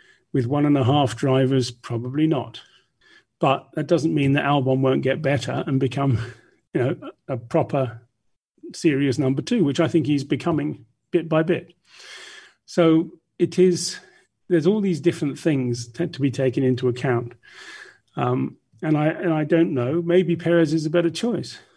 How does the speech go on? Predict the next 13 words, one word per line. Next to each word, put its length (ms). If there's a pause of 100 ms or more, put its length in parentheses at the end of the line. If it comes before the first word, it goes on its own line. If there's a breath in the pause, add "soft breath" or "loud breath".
(140 soft breath)
Maybe 300
he's 140
not. 240 (760)
But 100
then 140
again, 460 (240)
at 160
the 100
end 160
of 80
the 80
day, 280
what 360